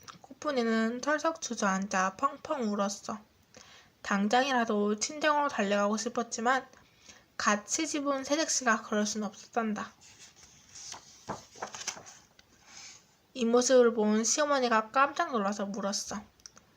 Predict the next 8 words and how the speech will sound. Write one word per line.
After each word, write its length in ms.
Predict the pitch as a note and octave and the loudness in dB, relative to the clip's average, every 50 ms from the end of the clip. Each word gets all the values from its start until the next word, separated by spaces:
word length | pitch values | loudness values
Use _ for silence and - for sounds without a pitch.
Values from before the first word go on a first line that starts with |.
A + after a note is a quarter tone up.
| _ _ _ _ _ _ _ _ _ _ _ _ _ _ _ _ - | _ _ _ _ _ _ _ _ _ _ _ _ _ _ _ _ 0
"아가, 640 | - C#4+ C4+ - D4 C#4+ C#4+ D4 D4 C4+ A#3+ A3+ - - | 2 2 2 4 6 8 8 10 10 8 8 6 0 -4
무슨 380 | A#3 A#3 A#3 A#3 C4 B3+ B3+ | -4 -4 -2 0 0 4 6
일이냐?" 580 | B3 A#3+ A#3 A3+ A3+ A3+ A3 G#3 G#3 A3 - - - _ _ - - _ _ _ _ _ _ _ _ _ _ _ _ _ _ _ _ _ _ _ _ - | 6 6 6 4 4 4 4 4 4 2 -2 -8 -20 _ _ -20 -20 _ _ _ _ _ _ _ _ _ _ _ _ _ _ _ _ _ _ _ _ -2
"아니에요, 520 | B3+ C4+ C4+ C#4+ D4+ D#4+ E4 E4 D#4+ D#4 C#4+ | 0 0 0 0 0 2 4 4 6 6 6
어머님. 960 | C4 B3 B3 B3+ B3+ B3+ A#3+ A3+ A3+ A3+ A3+ A3+ A#3 B3 C4+ C#4+ C#4+ D4 D4 _ _ _ - C#4+ | 6 6 6 4 2 2 2 0 2 2 2 0 -2 -4 -10 -14 -16 -18 -20 _ _ _ -14 -8
눈에 240 | B3+ A#3 A3 A3 | -4 -2 0 0
먼지가 540 | A3 B3 A3 A3 A3 A3+ B3+ B3+ B3+ C4+ C4 | 0 2 0 0 0 2 4 4 4 4 4
들어가서요." 880 | C4 C4 B3+ B3+ B3 B3+ B3+ B3+ - C4+ A#3+ A3+ A3 G#3+ G#3+ B3 E4 | 4 4 4 4 4 4 2 2 2 0 0 0 0 -2 -2 -4 -6